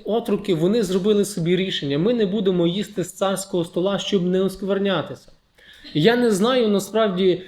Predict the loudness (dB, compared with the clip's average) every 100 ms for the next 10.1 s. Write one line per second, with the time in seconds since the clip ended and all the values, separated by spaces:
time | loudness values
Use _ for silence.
0 | -20 _ 2 4 4 4 4 6 4 2
1 | 2 2 2 2 0 0 0 -4 -8 0
2 | 2 4 2 0 -2 -2 -4 -2 0 2
3 | 2 0 -6 -16 -2 0 0 2 4 4
4 | 4 4 4 2 0 -2 -4 -2 0 0
5 | 0 0 2 2 2 0 0 0 2 2
6 | 2 2 0 -2 -4 -6 -18 -20 -6 -2
7 | 2 2 0 -8 -4 0 2 2 0 -4
8 | -10 -20 _ -6 0 2 2 2 0 0
9 | 2 0 0 0 0 0 0 2 4 2
10 | 2